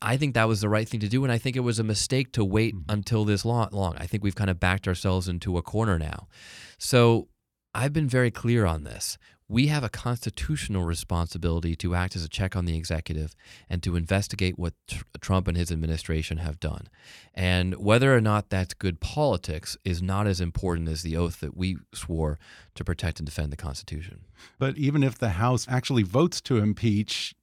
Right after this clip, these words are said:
Speaker 2: there's little chance that it's gonna pass the Senate. So isn't any impeachment proceeding just gonna be theater?
Speaker 1: No, it's not theater.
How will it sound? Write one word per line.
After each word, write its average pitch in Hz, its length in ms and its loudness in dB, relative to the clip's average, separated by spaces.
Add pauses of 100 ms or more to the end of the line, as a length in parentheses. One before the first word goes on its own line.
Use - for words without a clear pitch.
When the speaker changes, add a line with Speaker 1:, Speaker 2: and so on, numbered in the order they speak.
(100)
Speaker 2:
there's 120 280 2
little 170 220 2
chance 127 320 2
that 110 140 2
it's 98 140 -2
gonna 113 160 0
pass 104 340 0
the 104 120 -2
Senate. 107 520 0
So 117 360 2 (140)
isn't 160 540 2
any 147 320 6
impeachment 127 600 0
proceeding 120 480 2
just 110 200 0
gonna 117 160 4
be 104 100 2
theater? 101 540 -2 (760)
Speaker 1:
No, 156 140 4
it's 107 100 0
not 87 160 -2
theater. 85 360 -4